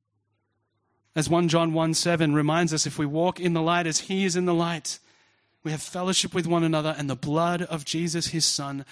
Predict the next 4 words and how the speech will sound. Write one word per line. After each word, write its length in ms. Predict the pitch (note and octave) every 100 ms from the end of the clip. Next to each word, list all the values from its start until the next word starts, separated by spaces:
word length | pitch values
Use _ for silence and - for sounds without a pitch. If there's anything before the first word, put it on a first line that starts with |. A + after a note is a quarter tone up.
| - -
cleanses 680 | - - - D#3+ E3+ D#3+ D3
us 380 | C3 A2 - - - - -
from 420 | - D3 C3 C3
all 580 | - D3+ C#3+ C3+ C3 B2